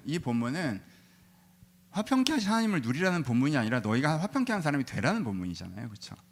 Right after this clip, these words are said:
그러니까 여기에 대한 소망을 가지셨으면 좋겠어요. 소망. 소망을 이 단계로 가져봅시다. 하나는 뭐예요? 현재 내가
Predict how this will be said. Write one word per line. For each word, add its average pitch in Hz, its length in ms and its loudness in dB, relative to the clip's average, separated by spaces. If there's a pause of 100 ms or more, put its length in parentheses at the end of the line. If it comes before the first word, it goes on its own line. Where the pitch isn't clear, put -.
(580)
그러니까 117 160 0
여기에 135 140 4
대한 147 140 0
소망을 262 380 0
가지셨으면 117 480 -6
좋겠어요. - 400 -18 (1200)
소망. - 260 -20 (480)
소망을 240 440 4
이 127 100 4
단계로 196 360 4
가져봅시다. 104 680 0 (420)
하나는 208 320 6
뭐예요? 123 400 6 (540)
현재 269 440 6
내가 131 680 8